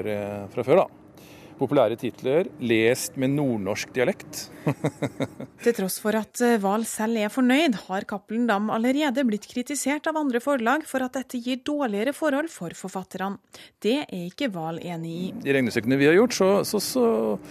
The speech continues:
Speaker 1: så vil det være mer lønnsomt for en forfatter å komme i en type abonnementsmodell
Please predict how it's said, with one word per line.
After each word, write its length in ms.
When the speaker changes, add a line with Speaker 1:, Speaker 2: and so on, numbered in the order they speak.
Speaker 1:
så 100
vil 80
det 160
være 80
mer 320
lønnsomt 320
for 80
en 140
forfatter 360
å 80
komme 460
i 220
en 180
type 460
abonnementsmodell 880